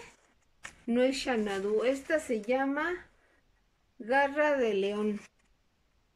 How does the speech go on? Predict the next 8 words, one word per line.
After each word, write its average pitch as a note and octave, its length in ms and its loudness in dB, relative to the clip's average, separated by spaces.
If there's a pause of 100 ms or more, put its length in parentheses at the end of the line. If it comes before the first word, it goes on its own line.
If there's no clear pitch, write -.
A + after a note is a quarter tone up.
(1600)
Entonces D#4 720 0
a C#4 80 2
esta C4 240 0
le B3 180 2
compré A#3+ 460 0
su C4 120 0
maceta A3 600 0
roja, A#3 560 -2